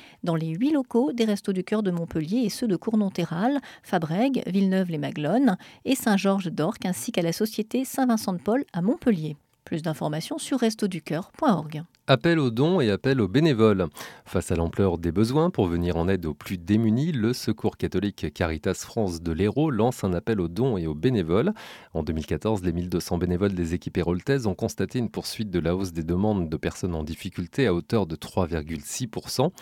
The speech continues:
Speaker 2: Par ailleurs, l'association souhaite renforcer ses équipes de bénévoles pour accueillir notamment des migrants dans le cadre de la crise en Syrie. Plus d'infos sur secours catholique point org.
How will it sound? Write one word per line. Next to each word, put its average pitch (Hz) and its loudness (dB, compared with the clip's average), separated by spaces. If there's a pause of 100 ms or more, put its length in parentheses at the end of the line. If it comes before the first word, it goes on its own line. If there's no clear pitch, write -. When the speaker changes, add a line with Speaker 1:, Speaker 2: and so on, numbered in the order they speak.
(360)
Speaker 2:
Par 127 10
ailleurs, 117 6
l'association 110 -2
souhaite - -2
renforcer - -2
ses 87 -4
équipes 107 -4
de 87 0
bénévoles 101 4
pour - -2
accueillir 87 -2
notamment 113 0
des 104 2
migrants 101 0
dans 85 -2
le 76 -4
cadre 104 -2
de 78 -2
la 76 -2
crise 123 -6
en 85 -4
Syrie. 131 -4 (460)
Plus - -6
d'infos 95 -2
sur - -8
secours - -2 (560)
catholique 87 -4
point 87 -2 (120)
org. 90 -2